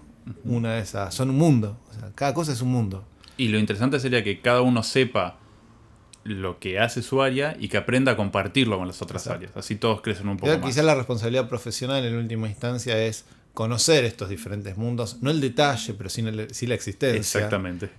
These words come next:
Speaker 2: Saber, y más o menos entender las áreas en las que uno necesita ese apoyo y poder salir a pedirlo,
Speaker 1: Ujú.
Speaker 2: ese apoyo, poder entender que, ok, no voy a poder saber todo, ¿sí? Y, o por lo menos no lo, no lo voy a poder saber quizás con el nivel de detalle que mi proyecto lo requiere,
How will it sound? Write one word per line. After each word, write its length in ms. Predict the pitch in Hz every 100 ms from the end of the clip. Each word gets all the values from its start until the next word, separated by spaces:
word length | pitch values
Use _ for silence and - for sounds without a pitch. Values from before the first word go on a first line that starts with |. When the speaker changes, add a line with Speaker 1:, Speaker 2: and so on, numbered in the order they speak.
| -
Speaker 2:
Saber, 400 | 110 127 147 135
y 260 | 139 127 127
más 240 | 143 156 147
o 20 |
menos 240 | 151 135
entender 380 | 123 107 113 127
las 340 | 127 120 - -
áreas 380 | 131 143 143
en 60 | 117
las 100 | 98
que 120 | -
uno 180 | 120 123 110
necesita 720 | 110 101 101 - 151 117 110 120
ese 180 | 98 110
apoyo 360 | 104 117 117
y 40 | 127
poder 260 | - 113
salir 260 | - 110 110
a 100 | 104
pedirlo, 400 | 101 104 90 87
Speaker 1:
Ujú. 260 | 113 107 170 -
Speaker 2:
ese 100 | 107
apoyo, 300 | 98 98 92
poder 220 | 95 98
entender 520 | 101 98 101 101 107
que, 220 | 107 104 101 - - - -
ok, 200 | 95 110 98
no 120 | 95 127
voy 140 | 127
a 100 | 107
poder 160 | 95 95
saber 300 | - 98 98
todo, 400 | - 104 110 147 - _
¿sí? 420 | - 110 120 113 - -
Y, 460 | 107 104 104 101 101
o 100 | 117
por 120 | -
lo 40 | 107
menos 140 | 143
no 60 | 135
lo, 260 | 139 135 - - -
no 60 | 117
lo 60 |
voy 80 | 139
a 20 |
poder 220 | 120 131 117
saber 240 | 117 120
quizás 200 | 107 113
con 180 | 113 107
el 380 | 107 101 95 95
nivel 240 | 98 113
de 80 | 113
detalle 340 | 101 120 - 113
que 80 |
mi 100 | 101 95
proyecto 360 | 92 113 117
lo 140 | 110 101
requiere, 560 | 98 - 147 113 131